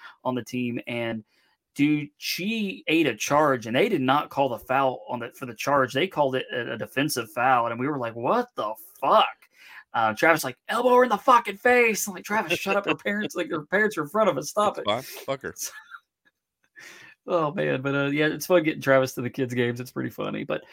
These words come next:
Speaker 1: uh, guys, uh, follow us on, <laughs> it's just funny. I'm thinking about this kid. <laughs> Follow us on, uh, Facebook and TikTok at Wrestling Recommendations. If you wanna do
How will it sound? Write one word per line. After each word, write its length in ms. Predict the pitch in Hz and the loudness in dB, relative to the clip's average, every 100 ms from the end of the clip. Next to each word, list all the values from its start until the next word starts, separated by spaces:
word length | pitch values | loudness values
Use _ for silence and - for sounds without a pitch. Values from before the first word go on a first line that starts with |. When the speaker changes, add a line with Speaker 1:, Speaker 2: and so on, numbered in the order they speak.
| - - - | -20 -14 4
Speaker 1:
uh, 220 | 135 135 | 6 6
guys, 440 | 131 220 262 208 - | 6 4 4 0 -4
uh, 220 | - 165 156 | 0 0 6
follow 240 | 240 254 | 8 8
us 140 | 220 | 6
on, 500 | - 180 196 190 160 - - - | 4 4 4 2 2 -2 -8 -12
<laughs> 300 | - - - | -12 -12 -10
it's 140 | 156 143 | -10 -8
just 220 | 151 - | -10 -8
funny. 160 | 123 | -8
I'm 100 | 127 | -6
thinking 160 | 135 135 | -6 -8
about 220 | 143 - | -10 -14
this 160 | 165 - | -16 -16
kid. 240 | - 190 - 220 165 - 139 - 214 180 - 208 160 - | -14 -14 -8 -6 -6 -2 -2 6 8 8 6 -2 -2 -2
<laughs> 120 | 208 - | -2 6
Follow 280 | 285 294 | 8 10
us 240 | - - - | 8 6 0
on, 320 | 185 180 160 - - 151 - | 0 0 0 -6 -8 -8 -2
uh, 380 | 147 139 131 131 - | 2 2 2 0 4
Facebook 500 | 190 185 180 175 - - | 4 6 4 4 0 -2
and 300 | 147 147 143 | 0 0 0
TikTok 400 | 143 139 135 135 | -2 4 6 6
at 220 | 131 131 | 4 4
Wrestling 320 | 131 139 135 | 4 2 2
Recommendations. 840 | 127 127 127 123 123 120 127 123 - - - | 2 2 0 -2 -2 -4 -6 -8 -14 -18 -10
If 120 | 127 | -2
you 80 | 147 | 0
wanna 160 | 156 | 0
do 360 | 147 143 139 139 | 0 2 2 0